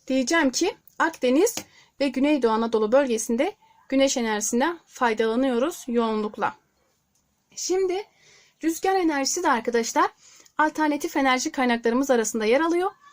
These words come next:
Güneş enerjisine göre daha yaygın bir üretime sahiptir arkadaşlar. Yıl içinde de bildiğimiz üzere rüzgarın estiği yerlerde kurulan ve bu enerji santralleri de ülkemizde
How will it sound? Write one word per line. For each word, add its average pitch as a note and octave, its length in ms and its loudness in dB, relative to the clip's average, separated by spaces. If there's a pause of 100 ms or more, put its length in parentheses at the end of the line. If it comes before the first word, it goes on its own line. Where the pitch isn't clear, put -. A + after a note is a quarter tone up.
(500)
Güneş F#4 280 2
enerjisine C#4+ 500 4
göre D4+ 200 2 (260)
daha D#4+ 160 2
yaygın D#4 380 4
bir D4+ 80 2
üretime B3+ 380 2
sahiptir G#3+ 460 -4
arkadaşlar. G#3 640 -4 (580)
Yıl G4 140 2
içinde D#4+ 420 0
de D#4 200 0 (300)
bildiğimiz D4 480 2
üzere A3 360 2 (360)
rüzgarın D#4 440 2
estiği D4 340 0
yerlerde A3+ 420 0
kurulan C#4 440 0 (720)
ve C4 200 2
bu E4 120 2
enerji C#4+ 440 4
santralleri C4 720 0
de D4+ 160 2 (200)
ülkemizde D4 680 0